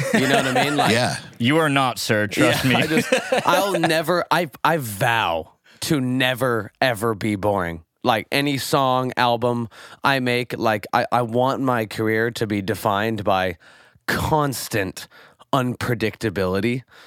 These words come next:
Speaker 1: You know, like, I just, I, the last thing I wanna be is boring, because then I'll just be fucking bored.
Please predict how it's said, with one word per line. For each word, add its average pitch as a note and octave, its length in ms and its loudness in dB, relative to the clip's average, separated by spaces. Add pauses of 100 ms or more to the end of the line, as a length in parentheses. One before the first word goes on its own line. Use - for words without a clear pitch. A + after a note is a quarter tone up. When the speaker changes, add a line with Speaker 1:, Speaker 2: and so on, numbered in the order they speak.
(200)
Speaker 1:
You C#3 140 0
know, C3+ 200 2
like, A#2 160 -2
I A#2+ 100 2
just, A#2 360 -4
I, C3+ 80 2
the C3 160 0
last B2+ 380 0
thing B2+ 280 -2
I A2+ 120 2
wanna A2+ 240 0
be A2+ 100 -2
is G#2 120 -2
boring, G2+ 300 0
because A2+ 260 -4
then B2+ 140 0
I'll D3+ 140 2
just D#3 160 -4
be G2+ 120 -4
fucking F#2 360 -4
bored. D2+ 340 -6